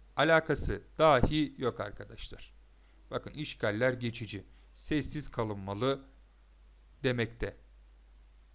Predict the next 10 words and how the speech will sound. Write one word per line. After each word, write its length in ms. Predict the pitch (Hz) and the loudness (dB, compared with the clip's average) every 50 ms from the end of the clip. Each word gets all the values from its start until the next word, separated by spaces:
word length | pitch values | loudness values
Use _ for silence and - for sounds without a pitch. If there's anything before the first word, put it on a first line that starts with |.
| - - - - - - - - - - - | -20 -20 -20 -20 -20 -20 -20 -20 -20 -8 -4
Evet, 200 | 143 113 104 - - | -2 -2 -2 -2 -4
uzlaşmacı 720 | 139 147 139 135 147 139 139 - 147 135 139 139 147 127 | -6 -4 -2 0 2 0 0 0 -4 -6 -6 -4 -4 -4
bir 160 | 123 120 - | -4 -4 -4
politika 640 | - 135 127 123 - 123 - - 127 135 - - - - - - | -4 -4 -4 -4 -6 -8 -4 -2 0 0 0 -2 -6 -14 -18 -12
izleyelim 680 | - 123 123 117 113 120 117 110 101 107 127 131 135 135 - - - - - | -8 -8 -6 -6 -4 -2 -2 -2 -2 -2 -4 -6 -6 -10 -16 -20 -18 -8 -4
denilmiş 540 | 120 113 113 107 101 98 98 - - - - - | -4 -4 -4 -4 -8 -10 -10 -10 -12 -12 -10 -8
itilaf 400 | 127 113 - - 123 117 117 110 | -8 -8 -6 -4 -4 -4 -4 -4
devletlerine 460 | 101 98 - - - 104 113 127 - | -8 -8 -10 -12 -12 -10 -10 -8 -4
karşı. 400 | - 107 95 98 - - - - - - - - - _ _ _ _ - - - - - - - - | -4 -4 -4 -4 -6 -12 -14 -14 -18 -20 -20 -20 -20 _ _ _ _ -20 -20 -20 -20 -20 -20 -20 -18
Evet, 180 | 110 104 104 | -16 -16 -18